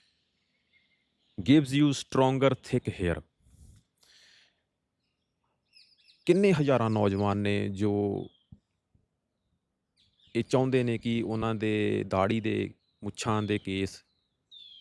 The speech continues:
ਘਣੇ ਹੋਣ, ਭਾਰੇ ਹੋਣ, ਜਾਂ ਕਿੰਨੀਆਂ ਭੈਣਾਂ ਨੇ ਜਿਨ੍ਹਾਂ ਦੇ ਸਿਰ ਦੇ ਕੇਸ ਪਤਲੇ ਹੋ ਗਏ ਨੇ, ਬਹੁਤ ਕੇਸ ਝੜਦੇ ਨੇ।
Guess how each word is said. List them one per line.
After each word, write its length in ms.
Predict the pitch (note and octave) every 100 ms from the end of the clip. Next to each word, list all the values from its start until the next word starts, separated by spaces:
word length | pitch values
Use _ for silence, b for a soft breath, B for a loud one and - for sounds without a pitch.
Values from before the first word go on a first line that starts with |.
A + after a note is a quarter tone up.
| _ _ -
ਘਣੇ 240 | B2+ G2 F#2+
ਹੋਣ, 300 | F#2+ G2+ G2
ਭਾਰੇ 400 | - A2+ F2+ F2+
ਹੋਣ, 420 | G2 G2 F#2+ F2+ B B B B B B F#2
ਜਾਂ 560 | G#2+ G#2+ G#2+ G#2 G2+
ਕਿੰਨੀਆਂ 680 | - A#2 B2+ C3+ B2+ A#2+ A2+
ਭੈਣਾਂ 440 | - B2+ G2+ G#2
ਨੇ 300 | A2 G#2+ G2+ G2+ b b b _ _ -
ਜਿਨ੍ਹਾਂ 280 | A2 A#2
ਦੇ 460 | A#2 A#2 A2+ A2 A2+
ਸਿਰ 280 | - A2+ G#2+
ਦੇ 200 | G#2 G#2+
ਕੇਸ 400 | - G#2 G#2 -
ਪਤਲੇ 340 | - - C#3
ਹੋ 160 | B2 G#2
ਗਏ 160 | G2+
ਨੇ, 240 | G2+ G2+ F#2 _ _ _ _ _ _ _ _ _ _ - -
ਬਹੁਤ 320 | G2 A#2+ B2
ਕੇਸ 280 | - A2+ -
ਝੜਦੇ 340 | A#2+ G#2 G2
ਨੇ। 180 | F#2+ F#2+